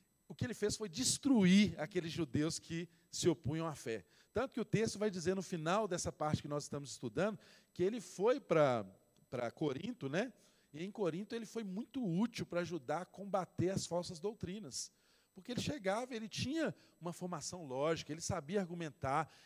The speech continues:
ele sabia fazer boas perguntas, né? Certamente ele tinha estudado as melhores filosofias, conhecia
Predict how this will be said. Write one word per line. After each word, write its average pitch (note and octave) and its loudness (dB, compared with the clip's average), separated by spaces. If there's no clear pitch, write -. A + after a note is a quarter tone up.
ele G#3+ -6
sabia G3 2
fazer D#3+ 0
boas D3+ 0
perguntas, B2+ -6
né? G#3 2
Certamente F#3+ 4
ele A#3+ -2
tinha G3 -4
estudado F3 2
as D3+ -2
melhores D#3+ 4
filosofias, E3 -2
conhecia G3 2